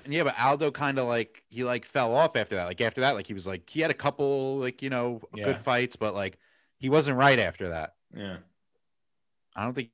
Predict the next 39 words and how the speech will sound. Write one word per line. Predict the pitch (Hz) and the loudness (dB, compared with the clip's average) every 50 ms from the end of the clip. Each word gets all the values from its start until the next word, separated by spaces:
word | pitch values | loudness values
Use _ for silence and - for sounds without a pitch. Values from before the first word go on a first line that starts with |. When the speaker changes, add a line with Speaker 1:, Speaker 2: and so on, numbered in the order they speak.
| _ _ _ _ | _ _ _ _
Speaker 1:
he | 120 127 | -10 -8
was | 117 98 101 | -6 -2 -2
ever | 104 98 104 | -2 0 0
right | 98 98 101 95 | 0 0 0 -2
again. | 90 98 95 87 78 - _ _ _ _ _ _ _ _ - | -2 -4 -6 -6 -8 -12 _ _ _ _ _ _ _ _ -8
Like, | 104 95 90 | -8 -8 -8
he | - 87 85 _ | -10 -16 -20 _
f-, | - _ _ - 92 | -20 _ _ -12 -8
messed | 95 95 87 - - | -8 -8 -8 -8 -10
him | 101 87 | -8 -8
up, | 85 - - _ _ - | -8 -8 -10 _ _ -6
but | 104 104 | -6 -6
he | 101 - 185 196 214 254 - | -6 -6 -8 -8 -6 -4 -4
was | 320 - | -4 -4
successful | - - - - - 98 90 87 - - 101 95 92 90 | -4 -4 -4 -4 -6 -6 -6 -6 -8 -6 -6 -4 -4 -4
after | 87 85 - 90 90 | -6 -6 -6 -6 -6
that. | 87 87 87 85 85 - - | -6 -4 -4 -6 -6 -8 -8
But, | 98 98 | -6 -4
like, | 104 110 135 | -4 -4 -6
Speaker 2:
Yeah, | 131 | -6
Speaker 1:
it's, | 135 127 - | -8 -8 -8
he | - 120 | -8 -8
Speaker 2:
true. | 82 | -6
Speaker 1:
still, | 82 - - 143 127 104 92 82 - _ _ _ _ _ _ _ _ _ _ _ _ _ _ _ _ _ | -6 -2 0 2 2 2 0 -2 -8 _ _ _ _ _ _ _ _ _ _ _ _ _ _ _ _ _
that, | - 107 110 - - | -2 -2 -2 -2 -2
that | 110 101 | -4 -4
messed | 101 95 87 - - | -2 -4 -6 -6 -8
with | 87 80 | -10 -12
him. | 80 85 _ _ _ _ _ - - - - - - 95 | -12 -16 _ _ _ _ _ -20 -20 -20 -20 -18 -12 -10
Uh, | |
all | 95 98 98 98 98 98 98 98 101 98 _ _ _ _ _ - | -8 -6 -6 -6 -6 -6 -8 -10 -12 -14 _ _ _ _ _ -14
right. | 165 190 147 135 - - | -10 -10 -8 -8 -8 -8
Anything, | 139 143 143 - 151 143 139 135 127 - | -10 -10 -10 -10 -10 -10 -10 -12 -12 -12
anything | 139 139 135 139 135 123 | -12 -12 -12 -10 -8 -8
else | 120 123 139 - | -8 -8 -8 -8
you | - 127 | -10 -8
wanna | 127 127 123 120 | -8 -8 -10 -8
talk | - 135 127 123 - | -8 -8 -8 -8 -8
about? | 143 147 147 147 | -10 -12 -12 -12